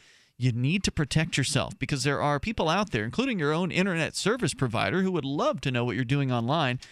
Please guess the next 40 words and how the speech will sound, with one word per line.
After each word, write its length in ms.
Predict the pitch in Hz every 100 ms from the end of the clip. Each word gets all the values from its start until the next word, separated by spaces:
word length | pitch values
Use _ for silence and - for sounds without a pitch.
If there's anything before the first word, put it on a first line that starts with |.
| -
There's 140 | - 117
also 200 | 123 123
criminals 420 | - 143 131 120
that 80 | 107
might 120 | 123
be 100 | 107
sniffing 360 | - 147 147
out 160 | 135 85
your 100 | 107
Wi-Fi 460 | 107 139 139 135 123
packets 480 | 135 123 127 -
as 160 | 80 127
well. 280 | 135 135 123 - - -
You 160 | 143
can 160 | 170 160
go 100 | 143
to 60 |
pro 240 | - 156 147
X 180 | 135 -
P 160 | 131
N 160 | 127 127
dot 240 | 123 -
com 320 | - 135 135
slash 380 | 127 127 123 120
F 160 | - -
T 160 | 123
L 180 | 117 123
to 80 | -
grab 300 | 113 131 131
ProXPN's 720 | - 135 120 - 123 120 117
free 380 | 101 - 131 170
software 580 | 208 190 196 - 110 107 - - _ -
for 80 | 113
Windows, 480 | 117 180 208 196 127
Mac, 300 | 131 170 80
I 180 | 135
O 80 | 156
S, 440 | 151 165 - - -
Android, 440 | 120 139 147 160 156
Linux, 500 | 110 143 117 143